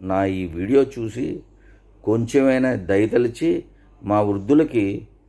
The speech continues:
కనీస రాయితీ ఇవ్వవలసిందిగా నేను కోరుకుంటున్నా. లేదా కస్టమర్ అనేవాడు దేవుడు, అది మీకు తెలుసు, ఎప్పుడప్పుడు ఏదో డిసిషన్ తీసుకుంటాడు. ప్రజలారా ఆలోచించండి.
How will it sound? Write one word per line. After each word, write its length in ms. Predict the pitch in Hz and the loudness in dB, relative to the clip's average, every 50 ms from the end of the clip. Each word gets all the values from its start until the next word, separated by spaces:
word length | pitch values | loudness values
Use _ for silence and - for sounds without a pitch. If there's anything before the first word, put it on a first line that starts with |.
| _ _ _ _ _ _ - | _ _ _ _ _ _ -8
కనీస 380 | - 95 113 131 135 131 - 131 | -6 -2 0 2 2 2 2 0
రాయితీ 520 | 110 104 101 101 110 117 110 104 123 113 | 0 2 2 2 4 2 2 0 -2 -2
ఇవ్వవలసిందిగా 720 | 104 98 95 92 95 92 87 87 - 95 92 87 104 127 | 0 0 -2 -2 -2 -4 -4 -6 -8 -8 -6 -4 -4 -6
నేను 200 | 123 107 92 87 | -6 -6 -8 -10
కోరుకుంటున్నా. 640 | - - 87 87 85 - - - - - - - - - - - - _ _ - - - - - - - - - - - - - - - - - - - - | -10 -10 -12 -12 -10 -12 -14 -14 -14 -16 -16 -16 -18 -18 -20 -20 -20 _ _ -20 -20 -20 -20 -20 -20 -20 -20 -20 -20 -20 -20 -20 -20 -20 -20 -20 -16 -10 -6
లేదా 600 | 87 80 80 87 90 107 113 110 87 85 95 - - _ _ _ _ _ _ _ _ _ _ _ _ _ _ _ _ _ _ _ _ - | -4 0 0 2 4 4 4 4 2 -2 -6 -14 -20 _ _ _ _ _ _ _ _ _ _ _ _ _ _ _ _ _ _ _ _ -14
కస్టమర్ 420 | - 85 - - - 107 113 113 113 | -14 -14 -6 -2 0 2 4 4 4
అనేవాడు 400 | 113 107 113 113 113 113 110 104 | 2 2 0 0 0 0 -2 0
దేవుడు, 440 | 90 101 104 107 107 101 95 87 - - _ _ _ _ _ - | 2 2 2 2 2 0 -4 -6 -8 -16 _ _ _ _ _ -14
అది 120 | 82 80 | -12 -10
మీకు 220 | 80 80 78 - - | -10 -10 -12 -8 -6
తెలుసు, 420 | 87 90 92 92 - 107 101 85 82 78 - - - _ - - - - - - _ - - | -6 -6 -6 -6 -8 -10 -10 -10 -14 -18 -20 -20 -20 _ -20 -20 -20 -20 -20 -20 _ -6 -4
ఎప్పుడప్పుడు 560 | 87 87 87 - 107 110 107 92 - 101 110 | -4 -4 -2 2 2 2 2 2 0 -2 -2
ఏదో 220 | 101 92 90 104 101 | 0 0 0 0 0
డిసిషన్ 500 | 90 90 82 87 98 92 87 101 95 82 | -2 -4 -6 -6 -10 -10 -8 -10 -10 -10
తీసుకుంటాడు. 580 | 85 80 - - - - - - - - - - - - - - - - - - - - - - - - - - - - - - - - - - - - - - - - - | -10 -12 -14 -16 -18 -18 -16 -16 -16 -16 -16 -18 -20 -20 -20 -20 -20 -20 -20 -20 -20 -20 -20 -20 -20 -20 -20 -20 -20 -20 -20 -20 -20 -20 -20 -20 -20 -20 -20 -20 -20 -10 -6
ప్రజలారా 460 | 92 92 95 104 110 117 123 - - - | -4 0 2 2 2 2 2 0 0 -2
ఆలోచించండి. 760 | 101 110 113 101 107 107 95 - 113 104 104 107 113 110 | 0 0 0 -2 -4 -6 -4 -2 -2 -2 0 -2 -2 -2